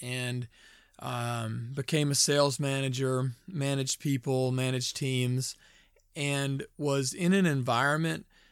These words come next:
that was not focused on nutrition at all. It was, it was, uh, my, my diet turned into,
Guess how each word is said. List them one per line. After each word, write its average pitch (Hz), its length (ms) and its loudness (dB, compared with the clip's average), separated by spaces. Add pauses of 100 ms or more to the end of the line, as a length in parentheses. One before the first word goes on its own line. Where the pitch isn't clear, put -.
(100)
that 131 260 -2
was 127 640 -2 (920)
not 165 320 0
focused 151 500 0
on 131 200 0
nutrition 123 680 -2
at 110 120 -6
all. 113 360 -4
It 127 80 -8
was, 127 200 -6
it 139 160 -10
was, 127 340 -4 (540)
uh, 147 160 -4
my, 156 240 0
my 147 180 0
diet 147 380 4
turned 135 300 -2
into, 123 800 -2